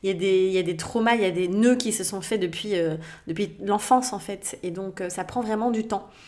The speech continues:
Euh, donc voilà, mais très important de vraiment soutenir tous les piliers. Et, euh, j'espère que j'en ai pas oublié, <laughs> parce qu'en fait, il y a, il y a en effet pas mal de choses à, à explorer et à soutenir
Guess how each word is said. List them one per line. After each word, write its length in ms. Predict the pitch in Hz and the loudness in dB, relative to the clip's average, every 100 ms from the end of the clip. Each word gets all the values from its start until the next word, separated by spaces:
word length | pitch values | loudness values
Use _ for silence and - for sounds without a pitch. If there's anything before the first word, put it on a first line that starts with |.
| - - - - | -20 -20 -20 -8
Euh, 380 | 180 185 185 190 | -4 -4 -4 -4
donc 180 | 190 214 | -2 0
voilà, 200 | 220 202 | 2 2
mais 220 | 196 156 - - _ - | 0 -4 -10 -20 _ -8
très 360 | - 277 254 | 4 8 8
important 560 | 233 196 190 - 190 - | 6 0 -4 -4 -6 -6
de 120 | 208 196 | -8 -6
vraiment 300 | 196 196 202 | -4 -4 -2
soutenir 480 | - 202 202 196 196 - - _ | -4 -4 -6 -6 -8 -14 -20 _
tous 260 | - 220 214 | -4 -2 -2
les 140 | 175 | -4
piliers. 480 | 185 - 190 185 180 - - - - - - | -6 -6 -4 -2 -4 -10 -20 -20 -20 -20 -6
Et, 120 | 196 190 | 0 0
euh, 40 | |
j'espère 260 | 190 190 233 | 0 0 0
que 60 | |
j'en 100 | 214 | 0
ai 80 | 175 | 0
pas 140 | 165 | 4
oublié, 480 | 254 208 196 185 220 185 - | 4 4 0 -2 -4 -4 -4
<laughs> 220 | - 180 | -4 -2
parce 120 | 208 | -2
qu'en 120 | - 190 | -2 -4
fait, 220 | 240 - | -6 -6
il 20 | |
y 40 | |
a, 40 | - - - - - - | -8 -8 -14 -14 -10 0
il 60 | |
y 20 | |
a 160 | 190 196 | 2 2
en 60 | 208 | 0
effet 220 | 208 247 | 0 0
pas 180 | 247 226 | 4 4
mal 160 | 226 | 4
de 80 | 214 | 2
choses 380 | 202 214 214 202 | 0 0 0 0
à, 300 | - 185 175 175 165 | 0 0 -2 -4 -4
à 100 | 185 | -4
explorer 580 | 180 - 208 202 220 220 | -4 -4 -2 0 2 4
et 80 | |
à 80 | 175 | 2
soutenir 600 | 170 - - 226 214 214 | 0 -4 -4 -2 -2 -2